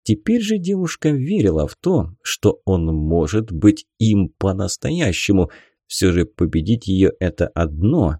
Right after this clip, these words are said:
тем более она объективно не такой уж и сильный боец. Но вот то, что он смог пройти бой с Элиотом и одолеть его на собственной арене, говорило о многом.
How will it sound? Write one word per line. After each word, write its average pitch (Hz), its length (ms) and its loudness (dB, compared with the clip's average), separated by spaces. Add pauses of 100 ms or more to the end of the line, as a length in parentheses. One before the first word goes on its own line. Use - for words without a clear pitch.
(120)
тем 87 300 -2
более 110 420 0
она 92 180 -2
объективно 95 840 0 (240)
не 107 200 4
такой 107 380 2
уж 87 140 -2
и 95 80 2
сильный 90 680 -2
боец. 107 640 -2 (200)
Но 90 260 2
вот 80 280 0
то, 139 180 2
что - 220 -6
он 87 120 0
смог - 460 -2
пройти 85 420 -2
бой 95 260 2
с - 200 -6
Элиотом 90 600 0
и 95 100 2
одолеть 92 460 0
его 98 160 2
на 92 180 0
собственной 98 920 -2
арене, 101 560 0 (280)
говорило 135 1120 0 (100)
о 160 120 -6
многом. 135 800 0